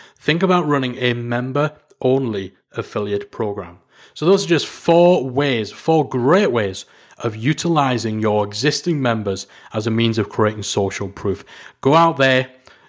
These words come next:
do at least one of them, and you'll see great results. That's it from me for this week. Hopefully,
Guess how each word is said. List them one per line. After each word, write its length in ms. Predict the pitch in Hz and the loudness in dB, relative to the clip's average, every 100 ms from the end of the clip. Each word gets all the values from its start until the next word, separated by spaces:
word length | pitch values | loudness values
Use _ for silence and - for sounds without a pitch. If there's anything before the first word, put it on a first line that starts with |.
| _ - | _ 0
do 240 | 139 156 | 4 4
at 80 | 139 | 2
least 180 | 143 113 | 0 0
one 280 | 120 139 | 0 2
of 140 | 127 110 | 0 -2
them, 260 | 110 98 95 _ _ | -4 -6 -10 _ _
and 160 | - 110 | -8 -4
you'll 100 | 107 | -4
see 460 | - - 101 98 - | -4 -4 -4 -6 -10
great 260 | - 98 98 | -4 -4 -4
results. 380 | 95 101 98 | -6 -6 -6
That's 320 | - 139 170 - | -2 0 0 0
it 140 | 165 | 0
from 180 | - 139 | 0 -2
me 120 | 139 | -2
for 120 | 131 | -2
this 220 | 120 120 - | -4 -4 -6
week. 140 | 107 | -6
Hopefully, 560 | - 147 151 175 165 | 0 2 2 0 -2